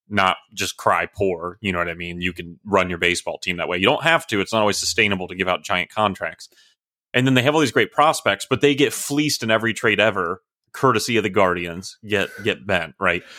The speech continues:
But they get fleeced on, like, every trade. They gave out, like, God knows how much money to Eric Hosmer, which was, at the time, was the dumbest contract ever. Everyone's like,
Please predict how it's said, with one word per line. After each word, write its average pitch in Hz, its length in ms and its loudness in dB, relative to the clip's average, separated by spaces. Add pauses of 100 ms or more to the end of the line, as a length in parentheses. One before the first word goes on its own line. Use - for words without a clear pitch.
(180)
But 127 200 4
they 156 120 4
get 156 160 2
fleeced 175 440 0
on, 139 100 0
like, 117 160 -4
every 127 240 0
trade. 95 420 -2
They 123 80 2
gave 147 240 0
out, 143 220 2
like, 120 240 0 (280)
God 139 260 4
knows 139 200 2
how 123 120 0
much 113 200 -2
money 104 400 0
to 98 320 0
Eric 110 240 4
Hosmer, 98 460 0
which 117 180 -2
was, 117 260 2
at 127 180 2
the 135 80 2
time, 123 400 0
was 98 120 -6
the 101 100 -6
dumbest 101 580 -2
contract 98 600 -2
ever. 90 360 -2
Everyone's 101 280 2
like, 92 180 -2